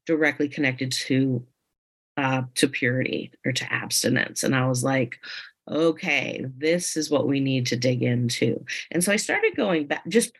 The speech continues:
I started working backwards to see where there were arguments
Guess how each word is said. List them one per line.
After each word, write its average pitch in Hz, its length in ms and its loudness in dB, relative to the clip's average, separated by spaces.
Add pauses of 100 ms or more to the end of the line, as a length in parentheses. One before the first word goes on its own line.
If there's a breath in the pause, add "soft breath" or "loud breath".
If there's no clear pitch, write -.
(120 soft breath)
I 208 60 0
started 247 480 0
working 160 360 -2
backwards 156 880 0
to - 120 -2
see 143 840 0 (540 loud breath)
where 240 420 0
there 254 220 -4
were 220 260 -2
arguments 185 880 0